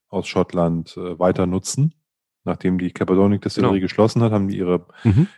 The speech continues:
Speaker 1: ihre Brennblasen verkauft nach Belgien und werden da jetzt weiter benutzt. Äh, ist doch f-, ein viel schönerer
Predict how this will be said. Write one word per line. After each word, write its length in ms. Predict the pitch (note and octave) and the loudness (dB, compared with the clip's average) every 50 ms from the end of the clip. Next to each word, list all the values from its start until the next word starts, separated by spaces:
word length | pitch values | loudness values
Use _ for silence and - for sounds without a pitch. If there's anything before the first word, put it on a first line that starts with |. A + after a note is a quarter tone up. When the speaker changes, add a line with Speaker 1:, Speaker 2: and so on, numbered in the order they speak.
| _ _ | _ _
Speaker 1:
ihre 160 | - G#2+ G#2+ | 4 4 4
Brennblasen 540 | G2 F#2+ G#2 G#2+ A2 G#2+ A2 G#2 G2+ G2+ F2 | 4 4 4 4 6 6 6 6 4 2 -2
verkauft 380 | - - - - G#2+ - - | -8 -6 0 0 0 0 0
nach 80 | G2 E2 | -4 -2
Belgien 500 | - F2 F2 F#2 G2+ A2 A#2 B2+ C3+ C3+ | 0 2 2 2 2 2 2 2 2 0
und 140 | A#2+ A2+ G#2+ | -2 0 0
werden 200 | A2+ G#2+ A2 G#2+ | 0 0 2 2
da 100 | G#2+ G#2 | 2 2
jetzt 200 | G#2 G2 - - | 2 0 -2 -2
weiter 240 | F2 - - A2+ | -2 0 0 -2
benutzt. 520 | A2+ B2 B2+ C3 D3+ D#3+ - - - _ - - - - _ _ _ _ _ _ _ _ - | -2 0 0 0 0 0 -2 -6 -14 _ -20 -20 -20 -20 _ _ _ _ _ _ _ _ -2
Äh, 80 | G2 F#2 F2 E2+ - A2 | -2 -2 -2 -6 -10 -12
ist 180 | - - - - | -12 -12 -4 -4
doch 120 | G#2 - | -4 -4
f-, 180 | - - - - - | -4 -10 -12 -6 -6
ein 100 | G#2+ F2+ | -4 -4
viel 380 | - - - - A2 A#2 C3 | -4 -6 -2 2 4 4 4
schönerer 1000 | B2+ - - - G#2 A2 A2+ A#2+ B2+ B2 A#2+ B2 B2 B2 B2 B2 B2 B2+ A#2 - | 2 0 0 2 4 4 4 4 4 4 4 4 4 4 4 4 2 0 -2 -6